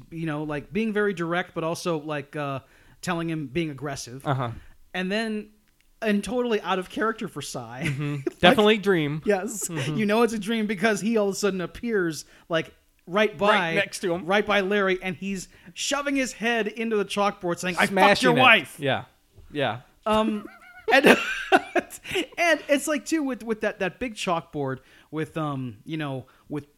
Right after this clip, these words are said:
Speaker 1: all that math all over it, and,
Speaker 2: Mm-hmm.
Speaker 1: and, and, and the solution to this mathematical proof is we don't know what's happening.
Speaker 2: Yeah.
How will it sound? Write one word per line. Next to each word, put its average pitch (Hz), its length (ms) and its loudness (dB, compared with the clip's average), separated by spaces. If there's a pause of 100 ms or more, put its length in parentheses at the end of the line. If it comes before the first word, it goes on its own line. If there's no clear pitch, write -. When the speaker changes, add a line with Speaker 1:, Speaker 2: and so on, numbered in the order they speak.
(140)
Speaker 1:
all 240 200 2
that 214 220 2
math 165 300 -4
all 139 200 -4
over 131 280 -8
it, 131 120 -10
and, 170 240 0
Speaker 2:
Mm-hmm. 139 100 -12
Speaker 1:
and, 175 120 -4
and, 165 160 -4 (100)
and 160 220 -8
the 156 80 -6
solution 196 480 -2
to 202 140 -6
this 185 200 -2
mathematical 156 640 -8
proof 147 360 -6
is 147 200 -10
we 143 140 -8
don't 147 160 -8
know 139 100 -8
what's 127 180 -10
happening. 113 520 -16
Speaker 2:
Yeah. 156 240 4